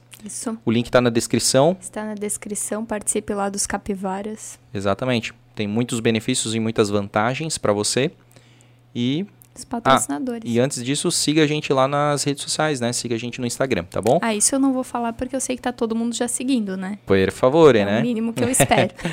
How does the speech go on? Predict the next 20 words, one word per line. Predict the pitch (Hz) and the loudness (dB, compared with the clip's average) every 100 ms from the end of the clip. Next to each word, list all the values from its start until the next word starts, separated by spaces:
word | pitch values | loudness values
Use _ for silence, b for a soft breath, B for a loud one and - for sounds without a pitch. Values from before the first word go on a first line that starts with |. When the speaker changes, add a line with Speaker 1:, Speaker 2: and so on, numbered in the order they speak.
| 349 | 4
Speaker 2:
<laughs> | - 302 285 | 6 4 2
É | - 107 | 0 2
isso | 104 - | 2 4
aí. | 147 104 | 4 4
Então, | 104 127 135 139 | 4 6 8 6
agradecer | 131 131 127 - 127 | 6 4 4 0 0
muito | 123 123 117 | -2 2 4
a | 117 | 4
C | - | 2
R | 113 110 | 0 0
C | - | -2
Imóveis, | 113 107 104 120 127 | 0 2 2 2 2
a | 117 | 0
sua | - 113 | 0 0
imobiliária | 110 107 101 98 | -2 0 2 2
em | 98 | 0
Blumenau, | 101 95 90 92 110 147 120 | -2 -2 -2 0 2 2 0
nosso | 101 104 | -6 -6
grande | 98 101 | -2 -4
patrocinador. | - 101 101 - 101 87 98 139 | -2 -4 -2 -4 -4 -6 2 4